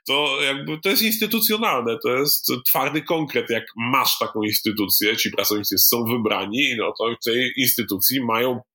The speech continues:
możliwość tego, żeby działać. Jak nie mają, to choćby przeczytali sto pięćdziesiąt krytycznych esejów wieczorami i obejrzeli dziesięć, e, fajnych, e, przedstawień teatralnych i zastanowili się nad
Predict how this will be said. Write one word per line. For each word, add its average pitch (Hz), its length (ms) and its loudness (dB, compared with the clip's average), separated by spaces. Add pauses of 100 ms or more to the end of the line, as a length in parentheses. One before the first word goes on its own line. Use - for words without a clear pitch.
(120)
możliwość 117 540 0
tego, 127 200 0
żeby 147 200 -2
działać. 139 800 -2
Jak 113 200 -2
nie 139 100 0
mają, 135 340 0
to 147 80 -4
choćby 143 260 -2
przeczytali 139 720 0 (320)
sto 156 300 0
pięćdziesiąt 139 680 0 (380)
krytycznych 139 580 0
esejów 110 640 2 (160)
wieczorami 113 800 0
i 113 100 2
obejrzeli 120 640 0
dziesięć, 117 720 0
e, - 60 2 (460)
fajnych, 113 380 0 (220)
e, 117 100 2
przedstawień 120 600 0
teatralnych 117 720 -2
i 117 80 0
zastanowili 117 580 0
się 113 100 -2
nad 117 180 2